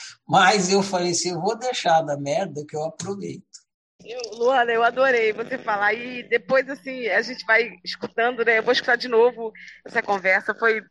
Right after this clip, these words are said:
Speaker 2: muito bom, <laughs> é verdade. Eu fui ao banheiro e voltei e falei, "É verdade, é verdade, esse, a superioridade." Porque a minha análise foi exatamente isso. Esse meu amigo é alemão.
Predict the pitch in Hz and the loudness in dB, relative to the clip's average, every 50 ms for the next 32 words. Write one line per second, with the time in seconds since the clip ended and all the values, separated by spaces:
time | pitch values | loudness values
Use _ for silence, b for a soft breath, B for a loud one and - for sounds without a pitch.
0 | _ _ 208 240 233 269 - 302 226 214 214 185 180 196 233 - - 233 202 226 | _ _ -4 0 0 0 0 -2 2 4 6 6 6 6 4 2 2 2 2 2
1 | 240 254 - 185 180 165 170 180 175 - - - _ b b b b b b - | 0 0 2 2 2 2 2 0 -4 -10 -18 -20 _ b b b b b b -2
2 | - 226 - - 240 247 247 240 220 233 220 220 220 226 226 208 220 214 208 226 | -2 -2 0 4 6 6 6 6 4 4 2 4 2 2 2 2 0 0 2 0
3 | 226 - - 214 202 190 - _ - 214 220 202 220 240 220 190 165 156 165 170 | -2 0 0 -2 -2 -2 -6 _ -4 -2 -2 0 0 0 0 2 2 2 2 2
4 | 180 - - - _ - 214 208 202 233 220 196 175 170 170 175 170 185 196 202 | 0 -6 -14 -8 _ -2 -2 -2 -2 -4 -4 0 0 0 0 0 -2 -4 -8 -8
5 | - - 202 185 185 185 - 208 196 _ 196 196 190 196 185 175 - 175 170 165 | -6 -2 0 0 0 2 0 -4 -2 _ 0 2 2 2 0 0 2 4 4 4
6 | 165 160 - - 165 135 - _ _ b b b b b _ _ - 196 190 - | 2 0 -4 -12 -18 -18 -20 _ _ b b b b b _ _ -4 -4 -2 0
7 | 233 208 202 202 202 202 202 202 196 196 202 208 202 214 - _ - 208 202 196 | 0 2 4 4 4 6 6 6 6 6 6 2 0 0 -2 _ 0 0 0 2
8 | 214 214 - 240 240 240 240 - - 226 202 - 170 214 208 - 240 240 240 226 | 2 2 2 2 -2 -2 -4 -6 -6 -8 -6 -4 -4 -4 -4 -2 0 2 4 4
9 | 214 220 226 240 262 233 226 226 214 220 220 233 254 254 226 202 202 202 202 202 | 4 2 0 -2 -2 0 2 2 2 2 0 -2 -2 0 0 0 0 0 -2 -6